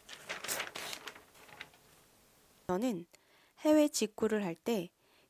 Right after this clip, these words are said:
개인 통관 고유 부호 제출이 의무화되기 때문에 개인별 해외 직구 데이터 축적이 가능하므로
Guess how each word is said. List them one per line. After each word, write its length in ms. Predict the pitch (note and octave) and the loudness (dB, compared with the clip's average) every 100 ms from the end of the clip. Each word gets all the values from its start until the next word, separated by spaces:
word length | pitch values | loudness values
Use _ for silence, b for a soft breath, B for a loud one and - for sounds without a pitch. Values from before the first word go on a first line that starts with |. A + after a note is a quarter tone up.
| - | -6
개인 380 | G3+ G3 B3+ C#4 | 0 2 2 2
통관 560 | C#4 C4 B3 A#3+ A#3+ | 2 2 2 2 0
고유 420 | - F#3+ F#3 G#3+ | -2 0 2 2
부호 560 | B3 A#3 A3 G#3+ G#3 G#3 | -2 0 2 4 4 2
제출이 540 | - F#3 - F#3+ F#3 - | 0 -4 -2 0 0 0
의무화되기 540 | F#3+ G#3 A3+ A3 G3+ | 0 2 2 0 -4
때문에 500 | - E3+ E3 A3+ F3+ - B B B B B | -4 -4 -4 -4 -6 -10 B B B B B
개인별 640 | G#3 G3 G3+ G3 G3 G3 | 2 4 4 4 4 4
해외 300 | B3 D#4 E4 | 4 4 4
직구 500 | D#4+ - - F3 G3 | 0 -8 -2 0 0
데이터 380 | - F3+ - F#3+ | -2 -4 -2 -2
축적이 540 | - B3+ - B3+ B3 | -2 -4 0 2 2
가능하므로 880 | A#3+ - E3+ F3+ E3+ E3 E3 A#3 F3 | -2 -2 -2 0 -2 -2 0 0 0